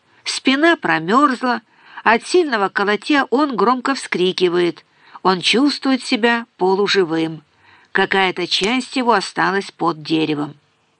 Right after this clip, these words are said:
"Что-то уж очень чудно", говорит он. "Ничего не понимаю".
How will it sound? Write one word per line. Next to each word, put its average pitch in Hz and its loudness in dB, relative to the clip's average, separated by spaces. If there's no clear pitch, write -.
"Что-то - 0
уж 180 0
очень 262 0
чудно", 240 -2
говорит 151 -4
он. 147 -4
"Ничего 165 0
не 147 -4
понимаю". 147 -6